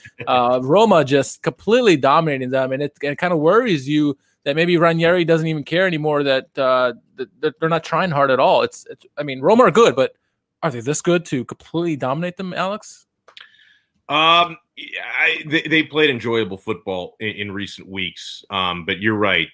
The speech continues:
Speaker 3: Samp were just sandbagging too much. But honestly, I, I, I think Roma is that good. I give Fonseca a lot of credit because I think for him, um, you know, they've got some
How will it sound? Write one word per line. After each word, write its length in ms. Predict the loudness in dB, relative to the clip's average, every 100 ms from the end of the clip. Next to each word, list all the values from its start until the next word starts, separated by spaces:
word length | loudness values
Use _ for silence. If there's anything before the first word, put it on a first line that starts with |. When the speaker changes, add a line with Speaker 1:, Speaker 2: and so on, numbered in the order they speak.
| _
Speaker 3:
Samp 540 | -10 -4 0 0 0 -8 _ -8
were 140 | -6
just 280 | -4 -6 -4
sandbagging 640 | -2 -2 0 -2 -2 -8
too 160 | -10 -6
much. 360 | -4 -4 -4 -4
But 120 | -4
honestly, 480 | -2 -2 -2 -2 0
I, 560 | 0 0 -2 -4 -4 -2
I, 20 |
I 40 |
think 180 | -2 -2
Roma 400 | 0 0 0 -2 -2
is 220 | -4 -2
that 260 | -2 -2 0
good. 240 | 2 2
I 60 | 2
give 200 | -2 -2
Fonseca 600 | -6 -6 -2 -2 -2 -4
a 140 | -4
lot 260 | -4 -6 -6
of 100 | -10
credit 400 | -6 -2 0 -2 -6
because 240 | -10 -6
I 80 | -4
think 220 | -4 -6
for 180 | -8 -6
him, 400 | -4 -2 -4 -10 _ _ _ _
um, 220 | -4 0
you 80 | 2
know, 40 |
they've 160 | 2 2
got 200 | 0 -2
some 320 | -4 -4 -4